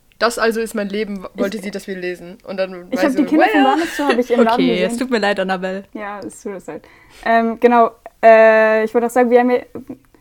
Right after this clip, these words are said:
Speaker 2: genau, wir haben jetzt feste Aufnahmezeiten. Jeden Sonntag hoffentlich um achtzehn Uhr, neunzehn Uhr.
Speaker 1: True.
Speaker 2: Ähm, wenn's klappt. Ja, das ist ziemlich cool. Und noch was anderes,
Speaker 1: Ja.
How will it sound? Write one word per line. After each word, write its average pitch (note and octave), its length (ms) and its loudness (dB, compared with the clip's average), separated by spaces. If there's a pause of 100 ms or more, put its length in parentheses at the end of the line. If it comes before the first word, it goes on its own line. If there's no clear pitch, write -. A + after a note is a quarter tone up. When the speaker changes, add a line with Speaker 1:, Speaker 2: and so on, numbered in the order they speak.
(120)
Speaker 2:
genau, A#3+ 260 2
wir C4 80 4
haben A#3+ 140 2
jetzt A#3+ 240 4
feste B3+ 300 -2
Aufnahmezeiten. B3+ 880 -6 (240)
Jeden A3+ 320 -2
Sonntag A3 580 -10
hoffentlich A#3 800 -6
um G3+ 140 -16
achtzehn G#3+ 380 -14
Uhr, A#3+ 280 0 (140)
neunzehn A3+ 340 -10
Uhr. B3 140 0
Speaker 1:
True. G#3+ 340 -8 (320)
Speaker 2:
Ähm, G#3+ 600 2
wenn's G3+ 200 -8
klappt. A#3+ 320 -6 (800)
Ja, F#3+ 160 -10
das F#3 140 -16
ist - 80 -20
ziemlich F#3+ 220 -16
cool. G3+ 260 -6
Und C4 340 0
noch A#3+ 200 -4
was B3 120 -14
anderes, B3 500 -6
Speaker 1:
Ja. G3 80 -8